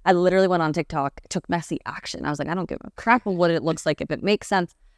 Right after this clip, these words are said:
But that was the thing, like, people just feel that authenticity, and they're not here to have a perfectly curated Instagram feed. It's like, "No, I relate to this girl," or, "She's giving me value," or X, Y, Z. And I'm like,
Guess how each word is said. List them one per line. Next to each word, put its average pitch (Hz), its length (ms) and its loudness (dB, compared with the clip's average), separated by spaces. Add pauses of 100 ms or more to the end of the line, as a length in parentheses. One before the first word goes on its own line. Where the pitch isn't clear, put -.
(120)
But 196 140 2
that 185 160 6
was 165 120 -2
the - 80 -8
thing, 175 240 0
like, 151 160 -4
people 160 320 0
just - 360 -4
feel 156 320 2
that 151 160 2
authenticity, 147 760 -2
and 147 160 2
they're 147 100 2
not 147 220 0
here 156 220 -2
to - 100 -8
have 147 160 -2
a 147 60 -2
perfectly 156 500 -4
curated 143 640 0 (440)
Instagram 156 520 2
feed. 139 220 -2
It's 135 100 -2
like, 139 160 -2
"No, 160 180 0
I 151 60 -2
relate 151 380 0
to - 80 -12
this 139 180 -8
girl," 151 260 -2
or, 139 120 -4 (240)
"She's 170 160 -4
giving 175 260 2
me 165 80 0
value," 151 480 2
or 147 180 -4
X, 160 240 -6
Y, 139 200 -4
Z. 147 180 -2
And 143 80 0
I'm 135 80 -2
like, 127 160 -8